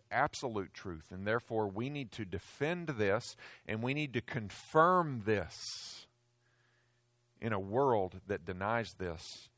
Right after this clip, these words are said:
and blows this off. And it's then that we are a pillar and buttress of the truth. So we need to join Paul in this partnership with the gospel and be defenders and confirmers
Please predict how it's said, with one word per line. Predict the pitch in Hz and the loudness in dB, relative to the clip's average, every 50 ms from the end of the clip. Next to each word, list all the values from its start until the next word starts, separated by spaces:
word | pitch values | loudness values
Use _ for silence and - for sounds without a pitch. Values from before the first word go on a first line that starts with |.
| _ _ _ _ _ - | _ _ _ _ _ -10
and | 92 90 87 | -10 -10 -6
blows | 85 92 92 92 90 87 82 | -6 -4 -2 -2 -4 -4 -8
this | 78 78 76 76 - | -10 -10 -12 -10 -8
off. | - 69 98 98 87 82 82 - - - _ _ _ _ _ _ _ _ _ _ _ _ _ _ _ _ _ | -4 -4 -4 -4 -4 -8 -14 -20 -20 -20 _ _ _ _ _ _ _ _ _ _ _ _ _ _ _ _ _
And | 98 95 92 | -8 -6 -6
it's | 92 - - - | -8 -10 -12 -8
then | 92 95 104 110 107 | -6 -4 -4 -4 -4
that | 95 - - | -8 -8 -6
we | 95 95 | -6 -4
are | 90 90 82 78 | -2 -2 -4 -4
a | 80 | -6
pillar | - - - 117 107 101 90 76 80 - _ | -10 -10 -8 -6 -4 -4 -6 -6 -10 -16 _
and | - 90 85 80 | -12 -12 -10 -4
buttress | - 95 87 - - 85 78 - - - - | -4 -4 -4 -4 -10 -14 -14 -14 -16 -16 -18
of | 82 80 | -16 -16
the | 80 | -16
truth. | - - - - 107 95 82 _ _ _ _ _ _ _ _ _ _ _ _ _ _ _ _ _ _ _ _ _ _ _ _ _ _ _ | -18 -12 -10 -10 -10 -10 -14 _ _ _ _ _ _ _ _ _ _ _ _ _ _ _ _ _ _ _ _ _ _ _ _ _ _ _
So | - - - 113 | -12 -2 0 2
we | 110 107 101 107 120 135 147 156 | 2 0 -2 -2 0 0 0 0
need | 151 147 147 135 | -2 -4 -4 0
to | 117 123 107 92 90 90 | 2 2 2 0 -4 -8
join | 90 113 127 131 135 139 143 147 131 | -2 0 2 2 2 2 0 -2 -8
Paul | - - 113 110 113 123 123 117 | 0 4 6 6 6 6 4 0
in | 110 | -2
this | 107 104 - - | -4 -6 -8 -8
partnership | _ - 123 110 95 - 131 123 - - 135 127 - | _ 0 2 2 2 0 -4 -8 -4 -4 -4 -4 -4
with | 143 143 - | -8 -8 -8
the | 143 | -6
gospel | 117 110 110 104 107 104 - _ 113 113 113 - - - - _ - | 2 4 4 4 4 0 -4 _ -4 -4 -4 -6 -12 -20 -20 _ -8
and | 98 101 | -4 -2
be | 101 107 | -2 -2
defenders | 92 107 98 - - - 127 123 117 110 110 101 98 - - _ | -2 -4 -8 -8 -6 -4 -4 -2 -2 -4 -6 -6 -8 -12 -14 _
and | 95 92 90 | -12 -12 -10
confirmers | - 98 92 87 - - 123 120 110 101 90 82 80 - - - | -10 -12 -12 -12 -6 -2 -2 0 0 -2 -4 -8 -10 -14 -16 -16